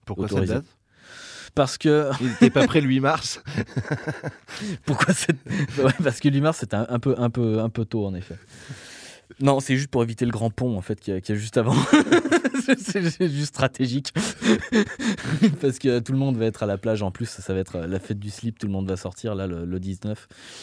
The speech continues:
Speaker 2: Donc on s'était dit, euh, voilà, le vingt et un, euh, euh, c'est, c'est, c'est peut-être pas,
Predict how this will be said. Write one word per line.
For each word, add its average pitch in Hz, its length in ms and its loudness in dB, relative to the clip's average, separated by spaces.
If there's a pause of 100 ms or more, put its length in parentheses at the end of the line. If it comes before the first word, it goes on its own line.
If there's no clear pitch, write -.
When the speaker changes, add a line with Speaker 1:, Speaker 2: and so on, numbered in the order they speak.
(340)
Speaker 2:
Donc 101 260 -4
on 104 60 -6
s'était 95 280 -8
dit, 98 180 -4
euh, 87 260 -4
voilà, 90 220 -2
le 90 80 -4
vingt 92 260 -6
et 98 60 -2
un, 95 220 -2
euh, 85 260 -8 (380)
euh, - 40 -20 (1300)
c'est, 80 180 -8
c'est, 98 160 -2
c'est 95 120 -6
peut-être 101 300 -4 (300)
pas, 107 720 2